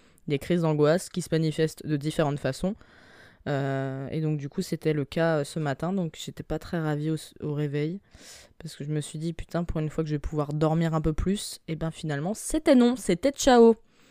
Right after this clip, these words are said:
Bon, les amis, voilà, je vous ai raconté un petit peu ma life. Je pense qu'on peut parler, euh, maintenant du sujet principal de ce podcast.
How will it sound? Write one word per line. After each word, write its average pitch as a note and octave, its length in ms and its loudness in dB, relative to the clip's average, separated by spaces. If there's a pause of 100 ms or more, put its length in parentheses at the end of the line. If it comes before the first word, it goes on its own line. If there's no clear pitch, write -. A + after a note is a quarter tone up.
(500)
Bon, F#3+ 100 8
les G#3+ 160 10
amis, A3 220 10
voilà, G3+ 240 10
je C#4 80 4
vous G#3+ 160 6
ai - 20 6
raconté F3+ 340 6
un G#3 120 6
petit G3+ 160 0
peu G#3 120 8
ma F#3 160 8
life. F3+ 540 6 (720)
Je - 100 -20
pense - 200 -10
qu'on D3+ 100 -4
peut D3 100 -6
parler, D#3 400 2
euh, D3 280 2
maintenant C#3+ 360 -4
du D3+ 120 -4
sujet D3+ 300 -2
principal D#3 480 -4
de D#3+ 100 0
ce - 100 -10
podcast. - 600 -6